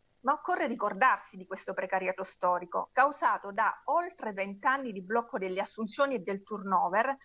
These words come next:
di cui ne hanno fatto le spese almeno tre generazioni di giovani oggi non più tali. Eh, le sacche storiche di precariato però hanno portato avanti l'attività ordinaria della pubblica amministrazione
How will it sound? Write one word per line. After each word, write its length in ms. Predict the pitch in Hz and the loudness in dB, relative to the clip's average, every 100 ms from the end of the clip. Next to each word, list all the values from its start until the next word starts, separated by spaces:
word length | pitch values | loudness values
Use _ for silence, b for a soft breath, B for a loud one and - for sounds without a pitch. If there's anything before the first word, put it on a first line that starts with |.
| B B | B B
di 140 | 233 | -6
cui 180 | 302 320 | -2 0
ne 80 | 254 | 2
hanno 160 | 214 233 | 2 2
fatto 320 | - - 226 | 2 2 -2
le 100 | 294 | -2
spese 540 | - 208 185 - 202 | 0 0 0 0 -2
almeno 480 | - 262 285 294 208 | 0 0 0 -2 0
tre 220 | - 277 | 2 2
generazioni 720 | 233 226 196 226 - 285 254 | 2 -4 -4 -4 -4 -2 -2
di 180 | 185 185 | -4 -8
giovani 580 | 175 262 277 262 233 226 | 2 4 4 2 -2 -4
oggi 320 | - 277 226 208 | 0 0 0 -4
non 180 | 226 | -4
più 160 | 226 240 - | -4 -10 -6
tali. 420 | 202 175 170 175 - _ B B B B | 0 2 2 -4 -18 _ B B B B
Eh, 540 | - 214 214 208 202 208 | 2 4 4 4 4 2
le 100 | 254 | 2
sacche 320 | 339 339 285 | 0 0 -2
storiche 480 | - 302 262 - 202 | -2 -2 -2 -6 -6
di 180 | 196 | -6
precariato 640 | 196 214 240 302 320 302 208 | -4 -2 0 2 2 2 0
però 380 | 247 262 277 - | 2 4 2 2
hanno 300 | 226 269 226 | -2 0 -2
portato 480 | 214 - 208 226 226 | -4 -2 0 2 0
avanti 720 | 240 233 233 240 - 294 294 | 0 2 0 -4 -8 -8 -6
l'attività 560 | 359 - - 226 233 233 | 0 0 0 -6 0 2
ordinaria 600 | 220 214 285 262 190 185 | 0 -4 0 0 0 -4
della 200 | 185 190 | -4 -4
pubblica 380 | 196 185 185 | -6 -12 -4
amministrazione 1080 | 196 190 190 196 - 185 - 196 190 190 196 | -2 -2 -8 -10 -8 -8 -8 -4 -2 -2 -8